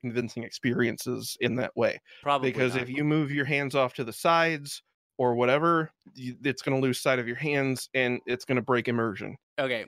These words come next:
Speaker 2: we're gonna move
Speaker 1: Um,
Speaker 2: on to an, another story soon, but I do wanna say, um, I do wanna talk about this, this minimum requirements and stuff for this. So it says it ships June fifteenth, but that's, of course, speculation. That's what it said on the page, but
Speaker 1: That,
Speaker 2: the page,
Speaker 1: that,
Speaker 2: of
Speaker 1: that was
Speaker 2: course
Speaker 1: confirmed.
Speaker 2: Oh, is it?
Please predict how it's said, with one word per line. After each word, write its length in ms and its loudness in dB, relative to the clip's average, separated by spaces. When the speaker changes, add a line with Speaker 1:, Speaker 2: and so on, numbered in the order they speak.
Speaker 2:
we're 140 -2
gonna 160 4
move 160 0
Speaker 1:
Um, 60 0
Speaker 2:
on 80 -4
to 120 -2
an, 180 -2
another 360 0
story 400 2
soon, 420 -4
but 100 2
I 140 0
do 180 -6
wanna 280 0
say, 480 2
um, 500 0
I 80 -2
do 140 0
wanna 160 0
talk 160 -2
about 180 -2
this, 340 -10
this 300 -4
minimum 460 0
requirements 640 -2
and 80 -10
stuff 280 0
for 100 -4
this. 200 -4
So 240 2
it 100 -2
says 260 2
it 140 -6
ships 420 0
June 420 0
fifteenth, 680 -2
but 120 -2
that's, 240 -2
of 120 -14
course, 200 -8
speculation. 680 -4
That's 160 -2
what 80 0
it 80 -2
said 180 2
on 220 0
the 80 -4
page, 640 -4
but 140 0
Speaker 1:
That, 160 2
Speaker 2:
the 40 -14
page, 200 -2
Speaker 1:
that, 160 4
Speaker 2:
of 40 -8
Speaker 1:
that 20 -6
was 120 -2
Speaker 2:
course 80 -4
Speaker 1:
confirmed. 480 -2
Speaker 2:
Oh, 160 4
is 120 -2
it? 140 -4